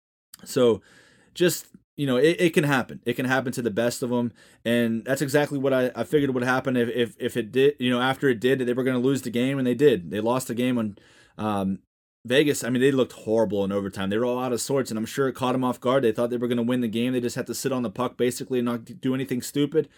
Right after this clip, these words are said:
and that's exactly what they did. They did something stupid. It cost them the game. Uh, they gave up a two-on-oh in overtime, which ultimately led to the goal. Josh Anderson, a great play, batted it out of midair at the blue line, almost a high stick on the play, but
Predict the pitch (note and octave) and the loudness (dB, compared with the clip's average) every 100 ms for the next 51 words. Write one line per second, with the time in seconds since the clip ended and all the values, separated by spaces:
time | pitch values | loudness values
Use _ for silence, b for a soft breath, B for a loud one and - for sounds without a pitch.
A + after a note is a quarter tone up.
0 | b b b _ _ G2 A2 A#2+ A#2 B2+ | b b b _ _ -4 -4 -4 -2 -2
1 | B2+ C3 C3+ C3 A#2+ C#3+ E2+ F#2 A2+ C3 | -2 -2 -2 -2 2 2 2 -2 -2 -2
2 | A#2+ B2 - C3+ C#3 D3 C3 b b b | -4 -6 -4 -4 0 0 -2 b b b
3 | - F#2+ A#2+ B2 B2+ A2+ G#2 A#2+ C3 C3 | -12 -2 0 0 -2 -2 0 0 0 -2
4 | - b b b G#2 A2+ B2 B2 G#2 G#2 | -8 b b b -4 0 2 2 0 -4
5 | - C#3+ C3 B2+ B2+ C3+ C3+ - b b | 0 0 0 0 2 2 0 -6 b b
6 | A2+ B2 B2+ - B2+ C3 B2 - - B2 | 2 2 0 -2 0 0 -2 -4 -4 -2
7 | B2 C3 A#2 A#2 B2 A#2+ G#2+ A#2 B2 B2+ | 0 0 0 2 0 -2 -2 2 4 4
8 | A#2+ A#2+ B2 A2+ B2+ B2 C3 A2 G#2+ C3 | 0 -2 -2 -4 -4 -2 -4 -4 0 0
9 | - A#2 A#2+ A#2+ A#2 B2 B2+ B2 A#2+ A#2 | 0 0 2 2 0 -2 -2 0 0 0
10 | A#2 A#2 A#2 A#2+ A#2+ G#2+ A2 B2 A#2+ A#2+ | -2 0 2 4 2 0 -2 0 0 -2
11 | A#2+ C#3+ C3+ - G#2+ A#2 A#2+ - B2+ B2 | -4 -2 -2 -4 -4 -2 -4 -2 -4 -2
12 | A#2+ G#2 A#2+ A#2+ B2 A2 | -4 -4 -2 0 0 -2